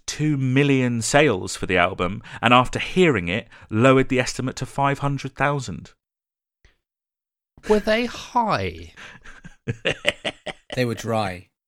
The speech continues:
Speaker 2: Mm, were they dry?
Speaker 1: Uh, almost every label across the, across the world that was involved with the distribution of OK Computer swiftly and dramatically lowered their sales estimates. Um,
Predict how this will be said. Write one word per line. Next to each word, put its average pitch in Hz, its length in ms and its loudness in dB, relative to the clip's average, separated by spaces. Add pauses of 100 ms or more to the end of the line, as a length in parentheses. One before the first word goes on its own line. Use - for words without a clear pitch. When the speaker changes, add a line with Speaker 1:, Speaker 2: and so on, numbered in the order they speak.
(120)
Speaker 2:
Mm, 196 280 -2
were 196 100 2
they 214 240 -4
dry? 151 1040 -4 (200)
Speaker 1:
Uh, 113 340 4 (360)
almost 156 500 4
every 127 300 4
label 92 460 2
across - 400 -6
the, 85 160 -10 (260)
across - 240 -6
the - 100 -8
world 82 380 -2
that 90 120 -6
was 90 120 -4
involved 90 440 0
with 85 120 -12
the 87 80 -8
distribution 85 560 -8
of 82 80 -6
OK 80 240 -2
Computer 82 600 -6
swiftly - 600 -4
and 92 160 -4
dramatically 85 840 -6 (120)
lowered 82 380 -6
their 82 160 -4
sales 78 340 -6
estimates. - 680 -18 (880)
Um, 85 500 -2